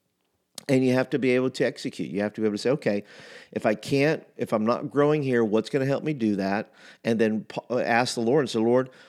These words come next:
when is that transition point? Lord, show me," <coughs> excuse me,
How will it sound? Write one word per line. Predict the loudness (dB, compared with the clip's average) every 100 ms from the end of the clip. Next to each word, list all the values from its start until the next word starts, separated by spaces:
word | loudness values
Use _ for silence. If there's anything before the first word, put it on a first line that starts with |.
| _
when | -8 0 0
is | 0 0
that | 0 -2
transition | -2 -2 0 -2 -2
point? | -4 -2
Lord, | 0 0
show | 0 0 2
me," | 0 -2 -4 -12 -20 -20 _ _ _ _ _ 2
<coughs> | 4 4 2
excuse | 0 -2 -2 0 2
me, | 0